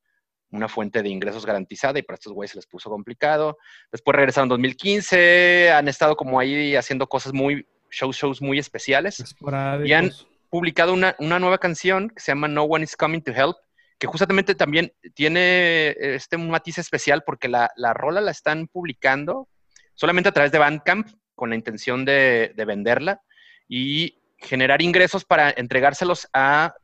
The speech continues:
Speaker 1: eh, unos promotores, unos, un, un, una, un güey que tiene una agencia, do-, amigos de ellos, de la banda que los ayudaron al principio de su
Speaker 2: Son dos
Speaker 1: carrera.
Speaker 2: agencias.
Speaker 1: Es una agencia y es un, y el otro es un, es un foro, es un, un lugar
Speaker 2: Ah.
Speaker 1: que se llama,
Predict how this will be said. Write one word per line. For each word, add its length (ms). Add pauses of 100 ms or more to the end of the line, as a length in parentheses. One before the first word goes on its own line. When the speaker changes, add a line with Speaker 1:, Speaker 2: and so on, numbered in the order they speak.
Speaker 1:
eh, 420
unos 220
promotores, 800
unos, 320
un, 300
un, 180
una, 260
un 220
güey 180
que 80
tiene 200
una 80
agencia, 420
do-, 180
amigos 380
de 100
ellos, 200
de 60
la 60
banda 280
que 80
los 100
ayudaron 380 (440)
al 120
principio 260
de 40
su 80
Speaker 2:
Son 60
dos 100
Speaker 1:
carrera. 200
Speaker 2:
agencias. 420 (480)
Speaker 1:
Es 120
una 80
agencia 340
y 100
es 140
un, 220
y 100
el 80
otro 220
es 100
un, 720
es 160
un 180
foro, 480
es 280
un, 340
un 140
lugar 220
Speaker 2:
Ah. 20
Speaker 1:
que 60
se 100
llama, 760